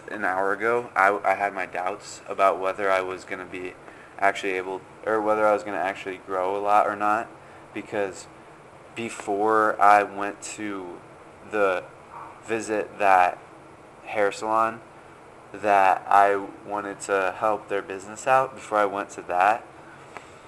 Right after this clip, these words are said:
I was having doubts on whether I was actually going to grow enough by the time school starts and even by the time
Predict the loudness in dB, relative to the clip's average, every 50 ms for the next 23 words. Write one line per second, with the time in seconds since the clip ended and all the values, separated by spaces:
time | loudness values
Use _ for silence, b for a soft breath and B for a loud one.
0 | B B B -2 4 4 6 6 4 0 0 0 -2 -2 -2 -4 0 2 4 4
1 | 4 2 -4 -8 -6 -4 -2 -2 -2 0 2 2 2 2 0 -2 -4 -8 -10 -10
2 | -10 -12 -14 -18 -20 -20 -20 -20 -20 -20 -20 -20 -20 -20 -16 0 2 2 4 4
3 | 0 -8 -10 -8 -6 -6 -6 -6 -4 -6 -8 -10 -10 -8 -4 0 0 2 2 0
4 | 0 -2 -4 -8 B B B B B B B -8 -8 -6 -6 -4 -4 -2 -4 -4
5 | -6 -14 -16 -16 -20 -20 -20 -20 -20 -20 -20 -20 -20 -20 -20 -20 -20 -20 -20 -20
6 | -20 -20 -20 -20 -20 -20 -20 -20 -20 -20 -20 -20 -8 0 4 6 6 6 4 0
7 | -6 -6 -4 -2 -2 0 -2 -4 -8 -12 -16 -18 -10 -8 -8 -8 -6 -6 -4 -2
8 | -2 -2 -2 -4 -8 -8 -6 -6 -6 -6 -8 -12 -12 -12 -12 -14 -14 -16 -20 -18
9 | -4 0 0 0 0 -2 -8 -14 -10 -8 -6 -4 -4 -6 -8